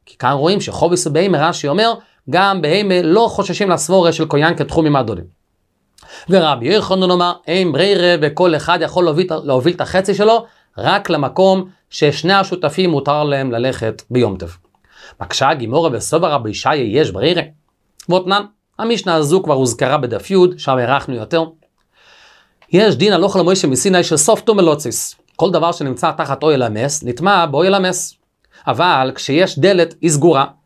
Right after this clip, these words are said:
תחת המשקוף, מהצד החיצוני של הבית, אז מה שמונח שם, הוא לא מונח תחת אוהל אחד עם המס. אבל כיוון שהמס, הרי יוציאו אותו דרך הדלת הזו, סוף תום אלוציס תחת המשקוף, אז גם חפצים שמונחים עכשיו תחת המשקוף נטמעים.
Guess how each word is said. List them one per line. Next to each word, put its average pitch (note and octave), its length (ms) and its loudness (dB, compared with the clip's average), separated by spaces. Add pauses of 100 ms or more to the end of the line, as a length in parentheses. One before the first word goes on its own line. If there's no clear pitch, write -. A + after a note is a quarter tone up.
תחת F3+ 300 -2
המשקוף, D3 800 -2
מהצד C3 260 -2
החיצוני D3 400 -4
של D#3+ 160 -2
הבית, A2+ 400 -6 (120)
אז G#2 80 -10
מה B2 120 0
שמונח C3 380 -2
שם, B2 220 0
הוא A#2+ 80 2
לא D#3+ 80 2
מונח F#3+ 240 0
תחת D3+ 320 -6
אוהל D3 120 0
אחד C3 200 -2
עם B2 80 -2
המס. F#2 360 -8 (340)
אבל C#3+ 160 0
כיוון D3 560 0 (160)
שהמס, D#3 580 0
הרי C#3+ 80 0
יוציאו D3+ 340 0
אותו D3+ 160 2
דרך D3 320 0
הדלת C#3 380 0
הזו, A#2+ 300 -2 (240)
סוף G3 260 0
תום E3+ 160 0
אלוציס E3 300 0
תחת E3+ 240 -2
המשקוף, G#3+ 440 -2 (240)
אז A2+ 160 -2
גם F#3+ 260 0
חפצים D#3 340 -4
שמונחים D3+ 380 -2
עכשיו E3+ 200 -2
תחת F#3 240 -4
המשקוף E3+ 360 -2
נטמעים. F#3 400 -2